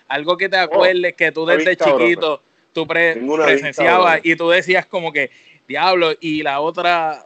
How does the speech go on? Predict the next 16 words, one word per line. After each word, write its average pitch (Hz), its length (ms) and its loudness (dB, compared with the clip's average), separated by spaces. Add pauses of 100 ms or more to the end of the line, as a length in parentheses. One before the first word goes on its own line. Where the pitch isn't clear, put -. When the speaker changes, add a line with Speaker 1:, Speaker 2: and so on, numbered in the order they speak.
Speaker 1:
pregunta 165 400 -4
que 151 100 -2
va 156 120 -2
ahí 160 100 -2
mismo 165 260 -6
atada 156 380 -2
es, 170 160 0
en 160 160 0
la 165 60 2
escuela, 170 380 0
habla 160 220 0
claro, 143 320 -4
tú 156 160 -10
presumías 180 640 -4
y 151 40 -8
llegabas 156 540 0